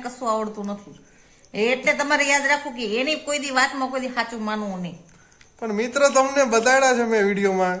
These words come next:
Speaker 2: કે આ ઢોકળા કહેવાય કે ખીચડી કહેવાય. હું એને બતાડીશ તો તમે એમ કહે છે કે ઢોકળા બનાવ્યા છે,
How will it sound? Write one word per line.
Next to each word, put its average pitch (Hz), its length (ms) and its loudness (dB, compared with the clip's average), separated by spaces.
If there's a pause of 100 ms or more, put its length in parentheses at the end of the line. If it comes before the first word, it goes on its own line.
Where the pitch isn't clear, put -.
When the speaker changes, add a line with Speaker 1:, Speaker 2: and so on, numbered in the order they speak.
Speaker 2:
કે 190 80 -2
આ 175 160 2
ઢોકળા 233 460 4
કહેવાય 226 340 4
કે 214 60 2 (100)
ખીચડી 220 400 -6
કહેવાય. 160 360 2 (460)
હું 165 140 0
એને 208 160 0 (300)
બતાડીશ 202 580 2
તો 190 180 -4
તમે 214 220 0 (560)
એમ 220 160 0
કહે 220 180 2
છે 196 140 -2
કે 190 100 -8
ઢોકળા 190 400 2
બનાવ્યા 147 320 -2
છે, 135 60 -4